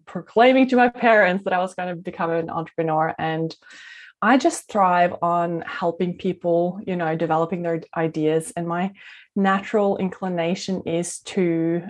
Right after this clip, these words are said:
um, you know, has always been for people to follow their dreams. And as I was choosing, um, you know, what to study, go to university and, and, you know, get, really get into, I,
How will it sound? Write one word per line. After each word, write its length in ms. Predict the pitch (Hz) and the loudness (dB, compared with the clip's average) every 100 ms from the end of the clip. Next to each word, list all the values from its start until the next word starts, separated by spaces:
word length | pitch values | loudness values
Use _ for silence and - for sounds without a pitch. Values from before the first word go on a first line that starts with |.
| - - | -12 -6
um, 440 | 180 165 - - - _ - | -2 -2 -2 -6 -18 _ -6
you 120 | 180 | -2
know, 120 | 139 | 0
has 200 | 175 196 | 2 2
always 380 | 233 302 233 190 | 6 6 6 2
been 460 | - 170 165 170 - - | -2 -2 -2 -6 -12 -8
for 80 | |
people 320 | 190 190 185 180 | -2 -2 -2 -4
to 80 | 175 | -6
follow 300 | - 170 165 | -4 0 0
their 200 | 165 160 | 0 -4
dreams. 580 | - 92 101 185 - - | -6 -6 -6 -6 -10 -10
And 500 | - 180 175 175 175 - - - - - - | -4 0 2 2 -2 -6 -14 -16 -16 -16 -4
as 240 | 202 226 - | 0 0 2
I 260 | 208 202 | 2 4
was 280 | 190 180 175 | 4 0 -2
choosing, 760 | - 180 170 - 175 170 180 - - | -4 -2 -2 -2 -2 -2 -4 -6 -16
um, 680 | - 175 165 160 156 160 170 - | -12 -8 -6 -4 -6 -6 -10 -6
you 60 | 170 | -2
know, 180 | 156 156 | 0 0
what 220 | 170 - | 0 -2
to 80 | 156 | -4
study, 800 | - - 233 214 208 208 202 202 - - - | -4 2 4 6 6 6 4 0 -12 -20 -6
go 100 | 170 | -4
to 120 | 175 | 0
university 720 | 175 165 175 185 196 190 185 | 0 2 2 2 0 -2 0
and, 200 | 180 165 | 0 -4
and, 380 | - 165 160 151 - _ | -6 -6 -6 -10 -14 _
you 520 | 190 - - - 175 | -14 -12 -12 -8 -2
know, 220 | 175 151 196 | 0 2 0
get, 240 | 196 175 165 - | 2 0 0 -4
really 320 | 180 190 180 | 0 0 2
get 120 | 165 | 2
into, 600 | 190 294 294 175 160 170 - - | 4 2 2 -2 -2 -4 -8 -8
I, 800 | 175 170 170 175 170 175 175 | -4 -2 0 0 0 0 -2